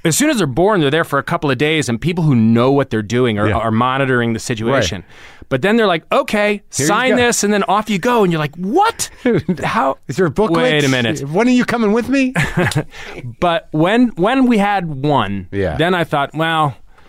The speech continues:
Speaker 1: you know, uh, uh, I'll have six."
Speaker 2: Yeah.
Speaker 1: W-, uh, once, once we, once we had one, but then we stopped at two.
Speaker 2: Yeah, no, you don't need six.
Speaker 1: Well, I just, uh, my immediate thought was, I want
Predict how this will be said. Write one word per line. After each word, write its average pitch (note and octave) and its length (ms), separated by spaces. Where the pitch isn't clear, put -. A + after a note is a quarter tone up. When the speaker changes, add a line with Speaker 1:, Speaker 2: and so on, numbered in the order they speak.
Speaker 1:
you C#3 120
know, A2+ 320
uh, A2+ 320
uh, C3 80
I'll B2+ 180
have G2+ 180
six." - 440
Speaker 2:
Yeah. A#2 240
Speaker 1:
W-, D3 280
uh, - 80
once, D#3+ 400
once D3+ 520
we, C3 260
once B2 220
we A#2 80
had G#2 80
one, G2+ 240
but B2 180
then A#2+ 240
we G#2 80
stopped F#2+ 260
at D#2+ 100
two. D2+ 280
Speaker 2:
Yeah, C3+ 220
no, B2 140
you A#2+ 120
don't A#2+ 120
need F#2 180
six. - 480
Speaker 1:
Well, F#3 140
I G#3+ 160
just, C4 280
uh, E3 120
my G3 380
immediate F3 540
thought D3+ 280
was, C3 380
I D#3 200
want D#3 540